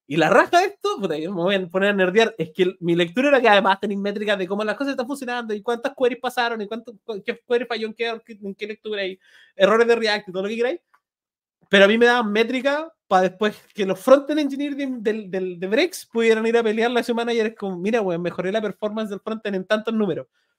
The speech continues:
Porque esos números, en general, como que no existen, ¿cachai? Porque cuando tenía una aplicación tan distribuida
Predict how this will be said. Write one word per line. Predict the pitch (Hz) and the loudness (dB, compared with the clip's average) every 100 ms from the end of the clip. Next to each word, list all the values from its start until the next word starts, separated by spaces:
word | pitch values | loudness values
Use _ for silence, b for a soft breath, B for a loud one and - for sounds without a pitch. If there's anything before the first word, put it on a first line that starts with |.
| _ | _
Porque | 127 - | -10 0
esos | 233 277 | 2 2
números, | 285 320 339 311 | 0 0 -2 -2
en | 185 170 | -2 0
general, | 196 175 196 320 330 | 0 2 2 0 -2
como | 202 185 170 | -4 -2 0
que | 165 | 0
no | 208 | -2
existen, | - 226 - 151 170 | -2 -6 -4 -8 -8
¿cachai? | 170 170 202 202 | -10 -6 -4 -4
Porque | 196 185 180 | -8 -8 -4
cuando | 190 175 | -2 -2
tenía | 180 214 | -2 -2
una | |
aplicación | 226 226 208 220 214 | -2 -2 -4 -4 -6
tan | 214 | -6
distribuida | 220 240 233 214 220 226 220 220 | -6 -8 -8 -6 -4 -2 -2 -4